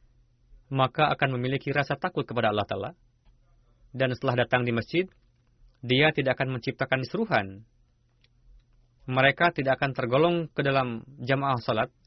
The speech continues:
yang salatnya menjadi penyebab turunnya laknat baginya. Alih-alih meraih keredaannya,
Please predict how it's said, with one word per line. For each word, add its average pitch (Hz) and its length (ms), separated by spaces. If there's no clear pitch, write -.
yang 151 320
salatnya 131 480
menjadi 123 400
penyebab 135 400
turunnya 139 320
laknat 135 400
baginya. 104 400
Alih-alih 135 560
meraih 127 240
keredaannya, 135 800